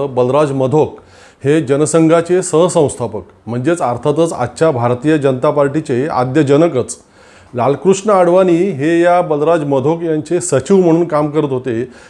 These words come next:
यातूनच त्यांची ज्येष्ठता आपल्या लक्षात येऊ शकते. तर या बलराज मधोक यांनीच असं म्हटलेलं आहे की, ज्यातून पुढे भारतीय जनता पार्टीचा जन्म झाला, तो जनसंघ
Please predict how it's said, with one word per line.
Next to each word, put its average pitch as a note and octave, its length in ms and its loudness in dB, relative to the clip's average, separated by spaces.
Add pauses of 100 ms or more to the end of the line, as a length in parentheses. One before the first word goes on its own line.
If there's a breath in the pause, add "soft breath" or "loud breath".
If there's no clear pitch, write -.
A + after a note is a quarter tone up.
यातूनच D#3 480 2
त्यांची D3+ 260 0
ज्येष्ठता C#3+ 520 -2
आपल्या C3 220 -2
लक्षात A#2 300 -4
येऊ A2 140 -6
शकते. - 320 -12 (640 soft breath)
तर F#3 180 4
या F#3+ 240 4
बलराज E3+ 440 2
मधोक D3 560 0
यांनीच C#3 480 -2
असं F3 180 -2
म्हटलेलं D#3 440 2
आहे A#2+ 320 0
की, - 340 -12
ज्यातून B2+ 520 2 (380)
पुढे C#3 240 2
भारतीय C3 540 -2
जनता C#3 320 0
पार्टीचा D3 420 0
जन्म B2+ 360 0
झाला, A2+ 300 -2 (540 loud breath)
तो C3+ 100 2
जनसंघ D#3 600 2